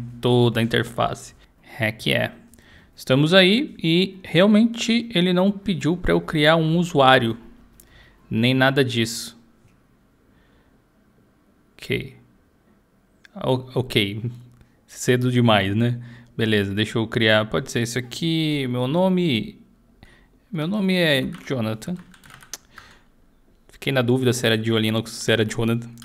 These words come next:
Legal, esse lance dos gestos, né? Não tem um touchpad. É pra passar áreas de trabalho, aparentemente.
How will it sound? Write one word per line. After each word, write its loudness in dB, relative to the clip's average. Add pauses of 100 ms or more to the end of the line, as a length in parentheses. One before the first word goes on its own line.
(580)
Legal, 2
esse -6
lance 0
dos 0
gestos, 0
né? 0 (1000)
Não -2
tem -2
um 2
touchpad. 0
É -4
pra 0
passar 2
áreas 6
de -2
trabalho, 2
aparentemente. -4